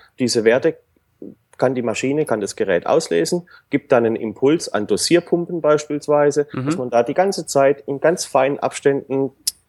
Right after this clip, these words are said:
Speaker 1: alle paar Minuten genau das reindosiert, was auch im Wasser sein muss, um, ähm, die Konstanz zu gewährleisten oder auch um Veränderungen hervorzurufen, die natürlich auch mal in der Natur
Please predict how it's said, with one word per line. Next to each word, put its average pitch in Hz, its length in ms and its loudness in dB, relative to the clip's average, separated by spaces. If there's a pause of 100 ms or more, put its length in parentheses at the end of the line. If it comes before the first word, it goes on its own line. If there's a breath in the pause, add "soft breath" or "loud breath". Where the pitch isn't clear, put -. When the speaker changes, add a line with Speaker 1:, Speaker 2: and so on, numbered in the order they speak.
(120)
Speaker 1:
alle 143 200 2
paar 135 220 0
Minuten 131 380 -2
genau 120 280 0
das 165 240 -4
reindosiert, 139 580 2 (220 loud breath)
was - 240 -4
auch 113 200 2
im 110 120 -4
Wasser 101 240 -2
sein 101 260 0
muss, 135 260 -4 (280 soft breath)
um, 113 440 0
ähm, 113 380 2
die 120 60 -2
Konstanz 113 640 0
zu 127 100 -4
gewährleisten 95 680 -2 (240 soft breath)
oder 123 300 6
auch 131 220 4
um 127 240 -4
Veränderungen 120 480 -2
hervorzurufen, 123 800 -2
die 120 100 -4
natürlich 110 400 -4
auch 92 160 -2
mal 113 100 -6
in 113 60 -6
der 110 100 -8
Natur 113 460 -2